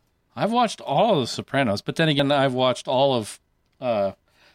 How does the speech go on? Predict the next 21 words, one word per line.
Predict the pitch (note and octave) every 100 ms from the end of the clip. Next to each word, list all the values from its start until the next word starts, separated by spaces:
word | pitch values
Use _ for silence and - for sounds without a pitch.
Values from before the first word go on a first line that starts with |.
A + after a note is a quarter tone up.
| _
Justified, | - D3+ - - G2+ F#2+ G2+
and | B2 G#2+
she | -
was | B2+ A2+
in | A2+
that, | G#2+ A2
and | G2
I | F#2
don't | A2+ G#2
recall | F#2 - G2+
her | F2+
character | F#2+ G#2 F#2 G2
in | F2+
that | F2+ F#2
at | E2+
all. | G#2 F#2 -
Maybe | B2+ D3+ F#3+
just | D#3 -
my | C3+
brain | A2 G#2 A2+
is | G#2